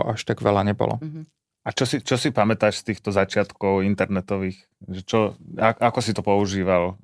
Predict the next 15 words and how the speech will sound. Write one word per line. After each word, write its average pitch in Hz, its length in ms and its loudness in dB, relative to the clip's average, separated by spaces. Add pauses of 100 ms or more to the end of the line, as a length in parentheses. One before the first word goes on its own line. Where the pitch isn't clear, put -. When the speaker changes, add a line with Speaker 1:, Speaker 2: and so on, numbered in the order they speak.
Speaker 3:
Alebo 92 240 0
ako 101 160 2
Speaker 1:
Na 156 160 6
Speaker 3:
si - 80 -8
sa 247 80 6
Speaker 1:
tom, 233 80 4
Speaker 3:
pripájal? 104 560 4
Alebo 90 160 -4
Speaker 1:
hej. 117 320 4
Speaker 3:
že - 160 -8
Speaker 2:
A 175 80 0
prvé 175 240 0
komunikácie 156 720 0
s 143 80 -20
prvými 139 480 -8